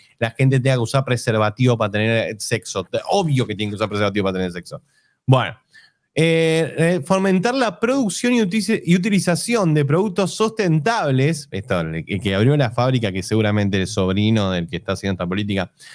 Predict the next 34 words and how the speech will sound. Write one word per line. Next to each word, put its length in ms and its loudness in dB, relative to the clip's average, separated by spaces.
Fomentar 320 0
la 100 -2
producción 300 0
y 20 -4
utilización 380 0
de 60 -2
productos 280 -2
sustentables 480 0
para 160 -2
gestionar 380 -2
la 100 -2
menstruación 680 -4
y 100 2
el 80 -2
entramado 880 -2
de 160 0
productivo 680 -2
de 100 0
mujeres 480 -2
y 60 2
L 200 0
G 120 -4
T 120 0
B 80 0
I 140 -2
Q 260 0
de 100 2
productos 560 -2
de, 260 -2
de, 200 -4
sustentables 600 -2
de 120 0
gestión 340 -2
menstrual. 400 -4